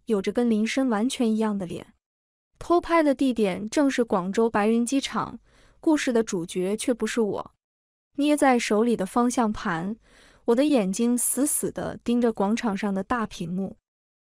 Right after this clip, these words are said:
要不是后边车辆烦躁的鸣笛声，我还在马路中失招神。将车子就近停下后，我拿着手机找到了林深的备注。拨出去的瞬间，我就后悔了。“挂断、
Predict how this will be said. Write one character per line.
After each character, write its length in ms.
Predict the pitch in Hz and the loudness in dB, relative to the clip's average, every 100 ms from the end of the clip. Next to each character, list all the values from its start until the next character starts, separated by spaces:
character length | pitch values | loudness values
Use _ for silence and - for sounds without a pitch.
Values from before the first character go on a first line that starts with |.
| _ | _
要 140 | 339 311 | 2 2
不 100 | 294 | 2
是 100 | 311 | 0
后 220 | 302 339 | 2 2
边 180 | 294 269 | 2 0
车 200 | - 311 | 0 2
辆 200 | 294 233 | 2 0
烦 260 | - 202 | -2 -2
躁 180 | 226 269 | 2 2
的 100 | 226 | 2
鸣 200 | 196 202 | 0 -2
笛 200 | 226 220 | 0 0
声， 340 | 220 214 208 226 _ _ - _ - | 0 -2 -4 -10 _ _ -20 _ -4
我 100 | 220 | -2
还 180 | 220 | 0
在 120 | 240 269 | 0 0
马 220 | 226 - | -2 -2
路 160 | 220 | -2
中 260 | 226 240 247 | 0 0 -2
失 240 | - - | -4 -4
招 220 | 269 294 302 | 0 2 2
神。 380 | - 165 233 - _ _ _ _ _ | -2 -6 -8 -18 _ _ _ _ _
将 240 | - 277 285 | -2 0 0
车 240 | - 320 | 0 0
子 140 | 294 247 | 0 0
就 160 | 277 | 0
近 180 | 262 240 | 0 -2
停 240 | 220 196 | -2 -6
下 160 | 208 247 | -2 -2
后， 340 | 220 202 - _ _ _ - | -2 -4 -6 _ _ _ -2
我 80 | 226 | 2
拿 180 | 226 | 2
着 100 | 262 | 2
手 240 | 320 233 180 | 2 0 -2
机 380 | - 269 311 - - | -2 -2 -2 -6 -4
找 200 | 220 180 | -2 0
到 160 | 208 | 0
了 100 | 208 | 0
林 220 | 196 185 214 | 0 -2 -2
深 220 | 285 294 | 0 0
的 80 | 262 | 2
备 180 | 220 | 0
注。 280 | 185 - - _ _ _ _ _ _ - | -2 -8 -10 _ _ _ _ _ _ 0
拨 160 | 320 | 2
出 160 | 320 302 | 2 0
去 120 | - | 0
的 120 | 240 | 0
瞬 280 | 233 - 226 | 0 0 0
间， 460 | 220 254 247 247 262 _ _ _ | 0 0 2 0 -6 _ _ _
我 100 | 214 | -4
就 100 | 208 | -2
后 180 | 220 240 | 0 0
悔 220 | 220 208 | 0 -2
了。 320 | - - - - _ _ _ _ _ _ | -2 -4 -10 -12 _ _ _ _ _ _
“挂 300 | - 285 226 | 6 8 8
断、 360 | 254 233 180 | 4 2 0